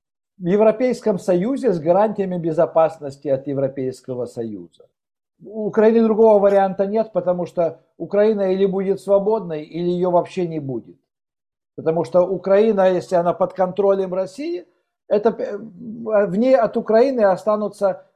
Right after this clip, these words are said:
советские украинские фильмы, как и, как явление культуры. То есть все остальное будет уничтожено.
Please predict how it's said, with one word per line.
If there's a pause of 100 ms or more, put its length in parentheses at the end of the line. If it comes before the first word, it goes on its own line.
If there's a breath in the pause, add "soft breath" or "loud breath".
советские
украинские
фильмы, (680)
как
и,
как
явление
культуры.
То
есть
все
остальное
будет
уничтожено.